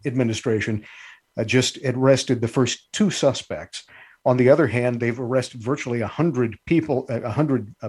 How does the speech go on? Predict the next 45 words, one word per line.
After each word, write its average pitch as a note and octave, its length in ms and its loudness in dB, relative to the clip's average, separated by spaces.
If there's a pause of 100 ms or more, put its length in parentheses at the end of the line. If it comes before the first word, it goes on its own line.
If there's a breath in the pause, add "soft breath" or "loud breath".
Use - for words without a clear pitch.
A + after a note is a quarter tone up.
percent D3 400 0
of A2+ 180 -6
those G#2+ 320 -2 (280 soft breath)
who've B2+ 120 -2
been B2 140 2
suspected G#2+ 560 -4
of, G2 200 -8 (400 soft breath)
uh, G#2 160 -4 (260)
vandalizing G#2+ 540 -2
in B2 60 2
the D3 100 4
opposite C#3 380 0
direction. E2+ 420 -8 (540 loud breath)
So, A2+ 440 0
uh, C3 180 0
there's C#3 260 0
a - 40 0
question E3 460 0
about B2 220 2
whether A#2 320 -2
the A2 120 -4
laws A#2 300 0
are A#2+ 60 -4
going A#2 220 0
to A2+ 60 -2
be A2 200 0
applied G#2+ 580 -4
equally C#3+ 420 2
and G#2 140 0
fairly. C3+ 460 0 (480 loud breath)
I, B2 140 -2
I C3 100 0
think E3 200 2
the - 60 -4
first F#3 380 0
step B2 260 2
for C3 320 0
us, F2 320 -6 (180)
uh, G#2 140 -6
obviously, B2 480 -2
is A2 120 -2
always A#2+ 380 -2
prayer C3 540 -2
and G#2+ 180 -6
repentance G#2 840 -6